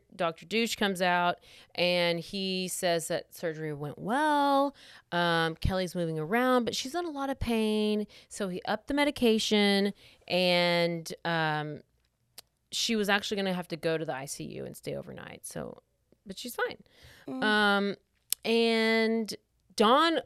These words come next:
Speaker 1: husband Don was not allowed to go into the I C U, uh, because they were still working on her. But she's
Speaker 2: Okay.
Speaker 1: fine, so I don't
Speaker 2: Yeah.
Speaker 1: Yeah. Um,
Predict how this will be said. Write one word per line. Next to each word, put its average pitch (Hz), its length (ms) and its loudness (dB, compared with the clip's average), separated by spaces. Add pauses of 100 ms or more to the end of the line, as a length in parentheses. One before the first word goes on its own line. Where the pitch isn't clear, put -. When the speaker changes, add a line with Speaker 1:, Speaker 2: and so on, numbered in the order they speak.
Speaker 1:
husband 294 440 2
Don 233 240 6
was 196 120 -2
not 202 220 4
allowed 190 320 2
to 190 80 -4
go 170 480 4
into 180 500 -2
the 165 480 2
I 156 140 -2
C 185 220 -6
U, 165 480 -2 (580)
uh, 165 240 0
because 160 320 -6
they 170 100 0
were 160 120 0
still 175 260 -4
working 151 420 -4
on 123 180 -12
her. - 420 -18 (540)
But 190 160 -2
she's 196 140 -6
Speaker 2:
Okay. 180 100 -2
Speaker 1:
fine, 311 380 -6
so 170 200 -6
I 175 140 -6
don't 180 180 -8 (180)
Speaker 2:
Yeah. 220 280 -14
Speaker 1:
Yeah. 170 200 -8 (560)
Um, 175 560 -2